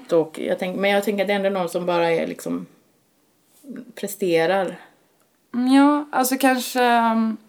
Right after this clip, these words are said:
Speaker 1: fram till åttan, åttonde klass så var jag väl ganska duktig.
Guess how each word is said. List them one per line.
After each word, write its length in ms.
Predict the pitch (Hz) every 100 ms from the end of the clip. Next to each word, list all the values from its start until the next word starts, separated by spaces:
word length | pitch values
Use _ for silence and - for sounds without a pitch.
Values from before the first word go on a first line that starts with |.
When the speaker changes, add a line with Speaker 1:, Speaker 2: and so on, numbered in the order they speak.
| - _ _ _ _ _ _ _ _ _ _ - - _ _ _ -
Speaker 1:
fram 440 | - 320 294 285
till 420 | 302 277 269 269 269 - -
åttan, 680 | - 294 - - 247 285 247 - - _
åttonde 320 | - 277 262 247
klass 400 | 294 302 - -
så 180 | - 247
var 100 | 240
jag 100 | 202
väl 100 | 190
ganska 280 | 202 190 196
duktig. 460 | 202 - - -